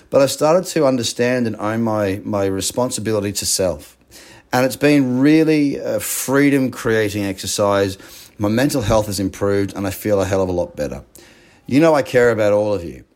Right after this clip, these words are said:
I share with you what helps me. That perspective play, I'm thinking of how insignificant we really truly are. It has helped me lately, so I hope it helps you.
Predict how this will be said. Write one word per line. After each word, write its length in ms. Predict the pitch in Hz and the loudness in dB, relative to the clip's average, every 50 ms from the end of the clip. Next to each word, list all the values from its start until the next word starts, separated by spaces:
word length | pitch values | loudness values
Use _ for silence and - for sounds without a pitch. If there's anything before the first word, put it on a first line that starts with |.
| _ _ _ _ _ _ _ _ _ _ _ _ _ _ _ _ _ - - | _ _ _ _ _ _ _ _ _ _ _ _ _ _ _ _ _ -8 -4
I 140 | - 98 98 | -2 -2 0
share 380 | - - - 131 139 139 131 | 0 0 0 2 2 2 2
with 160 | 117 104 85 | 0 -2 -4
you 320 | 82 80 80 82 92 101 - _ _ _ | -4 -6 -4 -6 -6 -8 -10 _ _ _
what 320 | - 110 104 104 101 98 - | -12 -4 0 0 0 0 0
helps 400 | - - 110 113 110 - - - | -2 -2 -2 -2 -2 -4 -6 -4
me. 380 | 101 101 98 85 - 69 - _ _ _ _ _ _ _ _ _ _ _ _ _ _ _ _ _ - | -2 -2 -2 -2 -4 -8 -14 _ _ _ _ _ _ _ _ _ _ _ _ _ _ _ _ _ 0
That 200 | 123 135 131 - | 0 0 0 -2
perspective 640 | 139 - - - - 160 165 165 - 127 107 95 | -4 -4 -2 2 2 2 2 0 -2 -6 -6 -6
play, 380 | - - 98 92 90 90 101 107 - _ - - - _ _ _ _ - | -4 -2 0 0 0 0 -2 -6 -10 _ -20 -20 -20 _ _ _ _ -10
I'm 60 | 95 92 | -10 -8
thinking 360 | - - - 143 139 156 143 | -4 0 0 0 2 0 0
of 100 | 113 107 | 0 0
how 240 | 98 113 120 127 139 | 0 2 2 2 2
insignificant 720 | 151 156 147 - 156 151 151 156 151 135 120 - 151 135 | 2 0 -2 -2 -2 0 0 0 0 -2 -4 -4 -2 -2
we 120 | 127 127 123 | 0 0 0
really 280 | 120 123 131 131 143 | 0 0 0 0 0
truly 400 | 143 - - 147 151 156 165 170 | -2 0 0 0 2 2 4 4
are. 360 | 156 131 110 98 92 98 104 - _ _ _ _ - - | 4 4 2 0 -2 -4 -8 -12 _ _ _ _ -10 -8
It 100 | 107 95 | -6 -6
has 140 | 104 - | -6 -2
helped 220 | - 110 104 104 - | 0 0 0 0 0
me 140 | 95 92 90 | -2 -4 -2
lately, 440 | 87 82 85 62 65 71 69 69 - _ _ - | -2 -4 -4 -4 -8 -10 -12 -14 -20 _ _ -20
so 180 | - - 98 87 | -12 -8 -6 -6
I 20 | |
hope 160 | 82 92 87 | -4 -4 -6
it 60 | 85 | -6
helps 260 | 80 85 82 - - - | -8 -8 -8 -10 -10 -14
you. 200 | 71 71 73 | -14 -16 -18